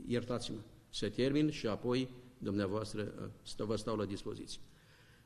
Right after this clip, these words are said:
Majoritatea calificată înseamnă minim cincisprezece state și cel puțin șaizeci și cinci la sută din numărul de voturi,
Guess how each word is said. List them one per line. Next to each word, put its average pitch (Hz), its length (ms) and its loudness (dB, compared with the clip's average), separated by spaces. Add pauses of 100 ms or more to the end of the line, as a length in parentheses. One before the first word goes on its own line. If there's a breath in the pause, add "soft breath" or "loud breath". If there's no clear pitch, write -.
Majoritatea 151 720 10
calificată 160 580 6
înseamnă 170 540 6 (1500)
minim 202 360 12
cincisprezece 127 640 6
state 120 420 2 (1900)
și - 260 6
cel 190 240 12
puțin 196 280 8
șaizeci 151 340 8
și 143 120 4
cinci 151 220 6
la 131 120 6
sută 151 280 6
din 135 140 8
numărul 135 260 8
de 143 80 6
voturi, 160 300 0